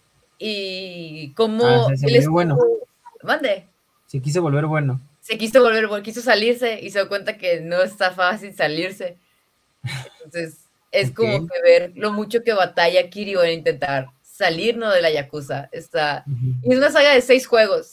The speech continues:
Speaker 1: siete juegos. Este,
Speaker 2: Ok.
Speaker 1: la historia de Kiryu, pero sí, en realidad es una muy, muy buena historia contada a lo largo del tiempo. Entonces, sí, les recomiendo. La saga Yakuza está para P C y está para,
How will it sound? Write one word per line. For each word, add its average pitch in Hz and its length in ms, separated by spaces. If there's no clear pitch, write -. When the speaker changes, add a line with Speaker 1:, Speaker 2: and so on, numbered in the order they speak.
Speaker 1:
siete 247 260
juegos. 156 480
Este, 143 600
Speaker 2:
Ok. 123 140
Speaker 1:
la 202 140
historia 214 400
de 220 60
Kiryu, 165 420
pero 202 240
sí, 190 100
en 190 60
realidad 185 280
es 190 100
una 196 180
muy, 214 400
muy 185 320
buena 175 220
historia 151 460
contada 151 500
a 160 40
lo 156 100
largo 151 260
del 151 160
tiempo. 135 420
Entonces, 190 280
sí, 214 160
les 208 120
recomiendo. 185 760
La 208 80
saga 262 220
Yakuza 247 380
está 247 540
para 208 460
P 220 120
C 262 420
y 214 120
está 180 520
para, 170 640